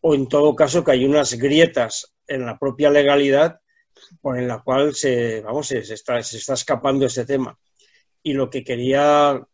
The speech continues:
preguntarte es, mm, si está en tu intención, después de este trabajo que has hecho, que creo que es novedoso a la hora de, de,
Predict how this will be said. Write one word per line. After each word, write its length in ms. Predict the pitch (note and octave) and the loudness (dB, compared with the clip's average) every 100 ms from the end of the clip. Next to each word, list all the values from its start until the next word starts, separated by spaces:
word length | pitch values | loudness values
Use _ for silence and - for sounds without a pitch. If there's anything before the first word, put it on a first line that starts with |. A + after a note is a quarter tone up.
| _ _ | _ _
preguntarte 880 | - D3 C3 C3 B2+ F3 E3+ D#3+ G3 - | -4 -2 0 0 2 0 0 -2 -4 -6
es, 360 | D3 D#3 - - | -6 -4 -6 -14
mm, 500 | C#3+ C3+ B2+ A#2+ A#2+ A2 _ _ _ _ | -10 -6 -6 -6 -10 -12 _ _ _ _
si 320 | - - D3 | -12 -4 0
está 480 | D3 C#3+ B2 - D3+ | 2 0 -2 0 2
en 120 | D3 | 2
tu 100 | D#3 | 0
intención, 760 | D3 B2 C3 A#2+ D#3+ F#3 G#3+ | 0 -2 -4 -2 2 4 4
después 340 | C3+ B2 D3 C3 | 0 -4 -4 -6
de 60 | |
este 180 | B2+ C#3+ | -6 -6
trabajo 380 | B2 C3+ A#2+ A#2+ | -4 -4 -4 -10
que 80 | A#2 | -12
has 120 | - | -8
hecho, 220 | D#3+ G#3 | -4 -2
que 120 | - B2+ | -4 -6
creo 240 | C3 C3 | -4 -4
que 80 | C3 | -4
es 80 | A#2 | -2
novedoso 720 | C3 C3 C3+ E3 - B2 - _ _ _ _ | 0 2 4 4 2 -6 -8 _ _ _ _
a 120 | C#3 | -6
la 100 | C3 | 0
hora 140 | C3+ D3 | 6 8
de, 260 | C#3+ C3+ | 8 4
de, 200 | B2 B2+ | 2 -2